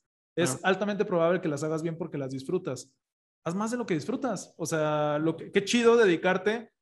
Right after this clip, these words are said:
Speaker 1: a lo que haces bien, que además disfrutas, que además la gente necesita, ¿no? O sea, ¿qué, qué, qué más recurso necesitas que eso? Este, hay que hacerlo más sin, sin esperar que alguien te lo pida, ¿no?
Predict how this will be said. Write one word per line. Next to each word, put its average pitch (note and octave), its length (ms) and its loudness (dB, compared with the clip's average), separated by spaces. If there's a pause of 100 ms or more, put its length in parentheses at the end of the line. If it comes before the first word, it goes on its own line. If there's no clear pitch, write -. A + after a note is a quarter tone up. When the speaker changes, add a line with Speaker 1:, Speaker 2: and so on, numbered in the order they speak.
Speaker 1:
a E3+ 40 2
lo D#3+ 140 2
que E3 80 2
haces F3+ 220 0
bien, A3 420 0
que F3+ 60 2
además E3 320 2
disfrutas, A3 680 -2 (220)
que - 80 0
además D#3+ 800 2
la E3+ 80 2
gente F3 240 -2
necesita, F3+ 600 -2 (460)
¿no? G#3+ 200 -2
O G3 100 0
sea, D#3+ 420 4
¿qué, F3+ 760 0 (280)
qué, F3+ 240 -4
qué F#3 140 4
más G3+ 640 2
recurso F3+ 480 0
necesitas D#3+ 520 -6
que E3+ 140 -2
eso? A3 380 -6 (360)
Este, D3+ 340 -2
hay E3 160 2
que F#3 100 2
hacerlo F#3 340 2
más F3+ 460 0
sin, D#3 480 -6
sin D3+ 180 -8
esperar D3 340 -4
que - 80 -2
alguien F3+ 200 2
te D#3 80 -2
lo B2+ 120 -8
pida, G#3+ 440 -4
¿no? G#3 340 -6